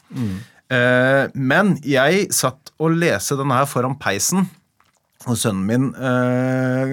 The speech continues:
Speaker 2: kom på og spurte meg, «Hva er det du leser?» Så jeg var Brødrene Karamazov og Dostojevskij, og han lurte da på hva handlingen var.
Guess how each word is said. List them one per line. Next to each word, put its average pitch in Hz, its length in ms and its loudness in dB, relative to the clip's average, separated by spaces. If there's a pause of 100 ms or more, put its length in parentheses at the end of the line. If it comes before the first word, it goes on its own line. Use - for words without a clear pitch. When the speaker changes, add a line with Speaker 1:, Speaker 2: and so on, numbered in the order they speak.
(120)
Speaker 2:
kom 113 160 -4
på 123 100 -4
og 123 60 -6
spurte 117 280 -2
meg, 120 240 0
«Hva 110 280 0
er 98 180 0
det 110 80 -4
du 139 100 0
leser?» 120 320 0
Så 117 120 0
jeg 113 100 2
var 127 320 4
Brødrene 107 340 -4
Karamazov 110 540 -2
og 107 100 -2
Dostojevskij, 107 560 -4
og 123 120 0
han 120 100 -2 (100)
lurte 123 240 -2
da 127 140 -2
på 123 100 -10
hva 135 160 2
handlingen 120 380 0
var. 151 180 2